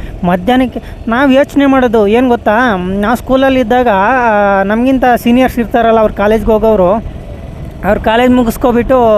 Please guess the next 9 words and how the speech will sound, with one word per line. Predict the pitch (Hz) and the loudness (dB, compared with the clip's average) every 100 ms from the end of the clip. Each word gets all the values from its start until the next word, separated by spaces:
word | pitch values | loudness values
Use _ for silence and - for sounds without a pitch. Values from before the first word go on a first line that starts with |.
| 196 175 - - - - - 196 | 2 0 -4 -8 -8 -8 -6 -4
ಬರ್ತಿದ್ರು. | 214 269 240 226 202 190 | -2 -2 0 2 2 2
ಅಂದರೆ | 190 220 285 | 0 -2 0
ಮಧ್ಯಾಹ್ನಕ್ಕೆ | 277 233 311 320 294 | 0 0 2 2 2
ಒಂದು | 269 226 | 0 0
ಹನ್ನೆರಡೂವರೆ, | 226 269 311 302 294 294 277 285 277 277 | 0 0 2 4 4 4 4 4 2 -2
ಆ, | 247 233 233 226 226 | -2 0 2 2 0
ಅಷ್ಟೊತ್ತಿಗೆ | 226 262 254 277 | -2 -2 0 0
ಬರ್ತಿದ್ರು | 254 240 - 214 208 160 - - - - | 0 0 -2 0 0 -2 -6 -12 -12 -4
ವಾಪಸ್ಸು. | 208 226 254 - 196 | -2 0 -2 0 -2